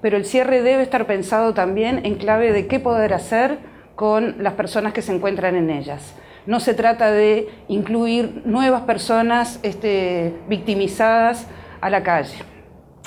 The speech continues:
El segundo aspecto son el, el consumo problemático de drogas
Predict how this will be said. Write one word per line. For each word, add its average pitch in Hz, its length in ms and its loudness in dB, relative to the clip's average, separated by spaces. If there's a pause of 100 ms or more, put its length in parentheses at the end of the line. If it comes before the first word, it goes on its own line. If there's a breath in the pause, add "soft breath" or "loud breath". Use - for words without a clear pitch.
(160)
El 220 100 -4
segundo 233 300 2
aspecto 247 440 0
son 240 420 2
el, 196 520 -2
el 196 200 -2
consumo 220 480 -2
problemático 202 600 -2
de 202 160 2
drogas 233 500 2